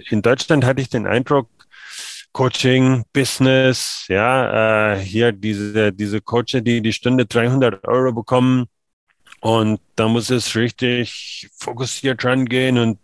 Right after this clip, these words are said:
ja, überwiegend im Business-Kontext. Jein.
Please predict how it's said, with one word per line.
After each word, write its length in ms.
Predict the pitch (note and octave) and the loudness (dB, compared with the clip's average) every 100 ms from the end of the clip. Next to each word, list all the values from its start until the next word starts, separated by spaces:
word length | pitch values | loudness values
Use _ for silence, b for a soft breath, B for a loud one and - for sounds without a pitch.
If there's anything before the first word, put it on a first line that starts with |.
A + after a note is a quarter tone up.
| - | -14
ja, 280 | - G#2+ - | -12 -12 -10
überwiegend 480 | E3 E3+ D3+ C3+ B2 | -4 0 2 2 2
im 80 | A2+ - | 0 0
Business-Kontext. 960 | C#3+ - G#2 - E2+ E2 A#2 C3 - _ _ _ _ _ B B B B B _ _ _ _ _ _ _ _ _ _ _ | -2 -2 -4 -4 -8 -4 -4 -4 -14 _ _ _ _ _ B B B B B _ _ _ _ _ _ _ _ _ _ _
Jein. 800 | G2+ G2 G2+ A2 D3+ D#3 F2 | -10 -4 0 4 4 4 2